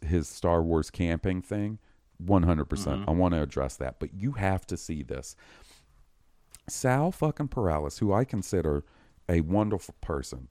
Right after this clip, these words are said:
Speaker 1: fucking gold star human being, and a good friend. Like, if I was Obi-Wan talking to Axel Star-, Sal's kid, before I give him Sal's lightsaber,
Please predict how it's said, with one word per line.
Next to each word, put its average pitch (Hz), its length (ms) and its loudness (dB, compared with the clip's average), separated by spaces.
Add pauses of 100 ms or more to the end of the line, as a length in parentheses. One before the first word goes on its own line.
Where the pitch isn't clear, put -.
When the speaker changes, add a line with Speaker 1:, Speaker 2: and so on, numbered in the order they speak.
(100)
Speaker 1:
fucking 92 440 0
gold 90 320 2
star 85 340 0
human 73 340 -2
being, 67 380 -2
and 80 160 -2
a 71 40 -2
good 73 260 -2
friend. 65 400 -6 (260)
Like, 90 160 -2
if 87 100 -6
I 107 120 2
was 139 200 4
Obi-Wan 98 580 4
talking 90 440 0
to - 120 -6
Axel 78 420 0
Star-, - 380 0
Sal's 87 480 0
kid, 92 380 2 (320)
before 92 260 0
I 82 60 2
give 82 240 0
him 85 200 0 (640)
Sal's 87 540 0 (100)
lightsaber, 117 640 2